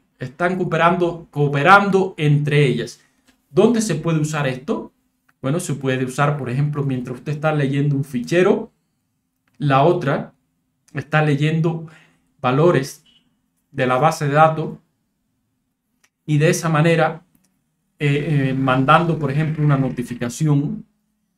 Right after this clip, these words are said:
en dependencia y puede hacer estar haciendo varias cosas de estas, eh, eh, funciones que están cooperando entre sí. Ahora, si usted quiere, tendría que repetir esto,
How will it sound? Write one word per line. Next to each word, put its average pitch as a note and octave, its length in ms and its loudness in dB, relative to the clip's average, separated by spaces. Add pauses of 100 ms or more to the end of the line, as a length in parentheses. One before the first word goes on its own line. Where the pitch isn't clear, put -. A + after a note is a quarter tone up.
(260)
en C3+ 140 -2
dependencia C#3+ 760 -4
y D3+ 80 -6
puede G3 200 0
hacer G3+ 240 -2
estar F#3 440 0
haciendo E3+ 480 0
varias E3+ 300 2
cosas E3 640 -4
de C#3+ 140 -2
estas, - 460 -8 (180)
eh, A#2+ 140 -16 (640)
eh, B2 420 -6 (100)
funciones D3+ 720 4
que C#3+ 120 -8
están F3 300 -4
cooperando D#3 720 0
entre B2 360 -6
sí. - 260 -10 (400)
Ahora, E3 400 4 (160)
si - 160 -6
usted G#3+ 260 0
quiere, A3 480 4
tendría E3+ 440 2
que D#3 80 -2
repetir D#3 500 -2
esto, D#3+ 480 -2